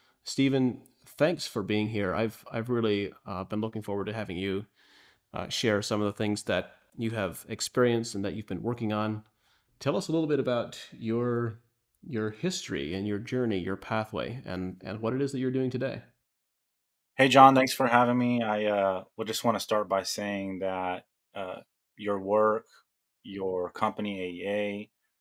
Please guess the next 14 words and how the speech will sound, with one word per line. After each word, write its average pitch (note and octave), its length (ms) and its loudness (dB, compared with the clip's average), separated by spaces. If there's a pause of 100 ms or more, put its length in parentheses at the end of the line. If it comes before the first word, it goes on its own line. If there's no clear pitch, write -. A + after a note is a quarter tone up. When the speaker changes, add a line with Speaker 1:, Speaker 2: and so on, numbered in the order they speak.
(540)
Speaker 2:
A, - 40 -12
have G2 260 2
been, F#2+ 680 -4 (800)
and G2+ 100 -8
your, F#2 120 -6 (100)
this G2 140 -8
podcast F#2 580 2
has G#2 160 0
been, F#2+ 560 -2 (460)
uh, F2+ 180 -10
massively G2 560 0
influential F#2+ 640 -4
on F2 440 -2
myself, G#2+ 800 2